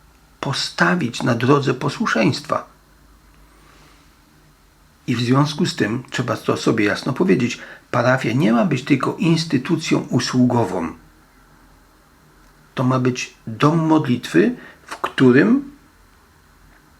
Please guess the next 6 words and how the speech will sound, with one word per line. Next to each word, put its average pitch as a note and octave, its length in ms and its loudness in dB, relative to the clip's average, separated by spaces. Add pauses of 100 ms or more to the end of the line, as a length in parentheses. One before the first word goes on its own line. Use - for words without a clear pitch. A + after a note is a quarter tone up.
(360)
wychowuje D#3 920 2
się - 220 0
uczniów C3 640 0
pańskich G#2 760 -2
do D3 180 -2
posłuszeństwa. - 1080 -6